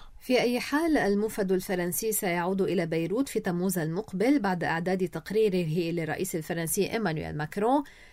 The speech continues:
كما أنه سيزور السعودية ويتناول معها أزمة الرئاسة اللبنانية مع الخلية المواكبة لهذا الملف في حلقة ولي العهد السعودي الأمير محمد بن سلمان التي رافقته في زيارته الأخيرة إلى باريس،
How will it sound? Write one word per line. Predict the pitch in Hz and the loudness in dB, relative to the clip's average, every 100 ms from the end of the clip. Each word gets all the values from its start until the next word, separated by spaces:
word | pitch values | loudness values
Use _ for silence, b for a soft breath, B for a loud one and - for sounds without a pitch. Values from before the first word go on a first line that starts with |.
| b | b
كما | - 285 285 | 6 8 8
أنه | 294 277 262 | 6 4 2
سيزور | - 202 190 190 208 | 2 2 2 2 2
السعودية | 190 - 208 202 165 147 | 2 0 -2 0 -2 -2
ويتناول | 151 151 156 185 196 170 165 | 0 -2 0 0 2 0 0
معها | 190 185 170 185 | 0 0 0 0
أزمة | 185 175 170 | 0 0 0
الرئاسة | 156 147 214 190 165 | -2 0 -2 -2 -2
اللبنانية | 160 165 165 190 214 180 | -4 -2 -2 0 0 0
مع | 165 151 | 0 -2
الخلية | 151 190 202 190 | -2 0 2 0
المواكبة | 175 165 175 180 196 156 | 0 -2 -2 -2 -2 0
لهذا | 156 175 185 | 0 0 0
الملف | 156 151 185 269 - - b b b | -2 2 2 2 -2 -14 b b b
في | 277 | 4
حلقة | 277 339 349 262 269 214 | 6 4 2 0 2 2
ولي | 170 185 190 | 2 4 4
العهد | 170 180 175 | 4 0 -2
السعودي | 165 - 170 180 202 | -4 -2 0 0 2
الأمير | 185 170 185 190 | 2 2 0 2
محمد | 170 233 220 165 | -2 -2 -2 -2
بن | 160 | -2
سلمان | 151 170 185 226 165 151 - - - | -2 0 2 2 0 -4 -8 -12 0
التي | 196 190 165 | 0 2 2
رافقته | 156 - 165 247 - 180 | 0 -2 -2 -2 0 -2
في | - 185 | 2 0
زيارته | 165 156 202 214 190 | 2 0 0 0 0
الأخيرة | - - 233 214 | 0 -2 0 2
إلى | - 247 269 | 0 2 2
باريس، | 247 247 220 139 - | 2 0 0 -2 -4